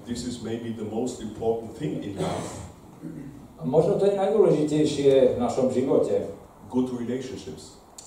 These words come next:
Speaker 2: Aby sme mali dobré vzťahy.
Speaker 1: Uh, life without good relationship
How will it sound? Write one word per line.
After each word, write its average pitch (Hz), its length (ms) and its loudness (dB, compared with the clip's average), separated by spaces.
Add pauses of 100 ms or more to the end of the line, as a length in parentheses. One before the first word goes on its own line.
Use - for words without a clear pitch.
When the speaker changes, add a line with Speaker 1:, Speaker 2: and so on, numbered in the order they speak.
Speaker 2:
Aby 190 240 4
sme - 240 0
mali 147 400 4
dobré 147 320 8
vzťahy. - 480 -2 (1120)
Speaker 1:
Uh, 95 400 -8
life - 640 -4
without 123 480 -2
good 127 160 0
relationship 101 720 -6